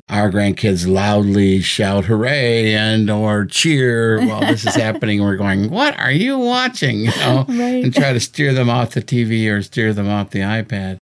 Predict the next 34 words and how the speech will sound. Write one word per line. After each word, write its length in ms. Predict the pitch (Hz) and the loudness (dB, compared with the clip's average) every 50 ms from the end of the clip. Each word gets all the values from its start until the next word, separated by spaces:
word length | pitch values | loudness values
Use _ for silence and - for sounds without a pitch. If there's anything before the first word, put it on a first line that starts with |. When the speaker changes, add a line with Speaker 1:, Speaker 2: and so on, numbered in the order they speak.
| _ _ _ - | _ _ _ -2
Speaker 2:
Yeah, 360 | - 247 277 302 294 269 254 | 2 2 4 4 4 4 2
and 140 | 247 240 233 | 4 4 4
the 60 | 226 | 6
more 280 | 220 226 226 226 233 226 - - | 6 4 4 2 0 0 0 0
I'm 200 | 214 214 208 208 | 2 4 4 4
saying, 300 | - 254 233 226 220 - - | 2 0 0 0 0 0 0
"Oh, 360 | 339 392 415 427 415 - 359 - - | 0 0 2 2 0 0 -2 -2 0
that's 260 | 349 370 359 - - | 0 2 2 0 -4
terrible 640 | - - 392 587 - 392 359 311 277 302 277 254 | -2 0 0 2 4 4 2 2 4 2 2 2
what 180 | 226 247 247 233 | 2 0 2 2
he 80 | 247 | 2
did," 300 | 233 214 247 240 240 208 | 2 4 4 2 4 4
you 80 | 226 220 | 6 6
know, 180 | 208 196 196 196 | 6 6 4 4
they're, 200 | 202 202 196 - _ _ _ _ - - | 2 2 0 -2 _ _ _ _ -4 0
"Oh, 280 | 453 523 523 494 494 480 | 2 4 4 6 4 4
it's 140 | - - | 4 4
really 260 | 415 466 466 453 415 403 | 4 4 6 6 4 4
funny, 300 | 403 415 440 392 403 381 | 4 2 4 4 4 2
Grandma." 540 | 370 359 381 392 392 370 370 381 381 339 302 - | 4 4 4 4 4 4 2 0 2 2 0 2
<laughs> 220 | - 302 - - | 2 0 0 2
They 120 | - - - | 2 0 0
just 260 | - - 330 - - | 0 -2 -4 -4 0
think 200 | - 277 254 240 | 0 0 2 2
it's 140 | 254 226 - | 0 0 0
hysterical. 600 | - 233 220 - - - 233 233 233 226 - - 120 | 0 0 0 0 -2 -2 -2 0 -2 -2 -2 0 2
Speaker 1:
These 260 | 139 160 143 123 127 | 4 4 4 4 2
monsters 580 | 123 117 113 113 110 101 - 120 110 101 87 | 2 2 2 2 0 0 0 2 2 2 2
are 240 | 117 104 101 101 98 | 2 2 4 2 2
their 240 | 87 104 101 98 98 | 2 2 2 2 2
heroes 760 | 90 - - 175 185 185 135 101 92 90 92 90 87 85 82 104 | 0 0 2 4 4 4 4 4 4 4 2 2 0 0 0 0
in 180 | 98 92 98 | 0 2 2
many 260 | 104 107 104 101 95 | 2 2 2 2 0
ways. 640 | 95 110 127 139 143 123 92 90 87 82 85 - - | 0 0 2 2 2 0 0 -2 -6 -8 -10 -14 -18